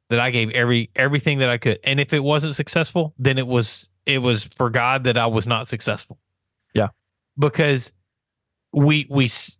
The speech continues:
Speaker 1: get so caught up in what we're doing, whether we're succeeding or failing, succeeding or failing. And we think, "Oh, well, if the success happens, it's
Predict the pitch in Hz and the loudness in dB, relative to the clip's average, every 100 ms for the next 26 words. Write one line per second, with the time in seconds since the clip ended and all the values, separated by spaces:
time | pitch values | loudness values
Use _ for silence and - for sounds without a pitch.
0 | 139 143 - - 165 165 160 151 147 143 | -2 -2 -2 0 0 2 0 2 0 0
1 | 127 123 117 110 113 131 151 135 135 135 | 2 2 0 0 4 4 4 2 4 4
2 | 104 98 113 113 113 113 - - - 139 | 2 2 2 2 2 0 -2 -4 0 0
3 | 143 123 - 127 107 98 - 113 131 120 | 0 -2 0 0 0 -4 -8 -4 -2 0
4 | 117 104 131 110 101 107 107 113 104 147 | 0 0 0 0 0 0 0 -2 -2 0
5 | 156 139 127 - 110 - 120 - 180 - | 2 2 0 0 -4 -4 -2 -2 -2 -2
6 | 170 - 143 123 - | -4 -2 -4 -4 -6